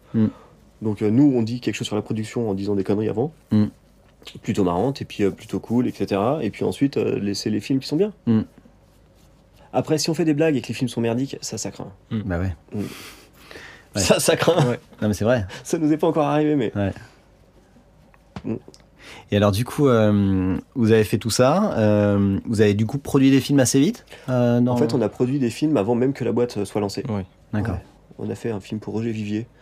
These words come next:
Speaker 2: c'est ça, non ?
Speaker 3: Oui.
Speaker 2: Ouais, euh, avant que ça soit vraiment réellement lancé.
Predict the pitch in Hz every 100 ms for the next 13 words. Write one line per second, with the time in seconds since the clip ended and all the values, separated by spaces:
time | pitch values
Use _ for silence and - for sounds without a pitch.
0 | - _ _ - 101 123 113 131 - 120
1 | 120 - 107 101 - - 101 - - 104
2 | 120 104 - - 113 113 110 104 107 104
3 | - 123 147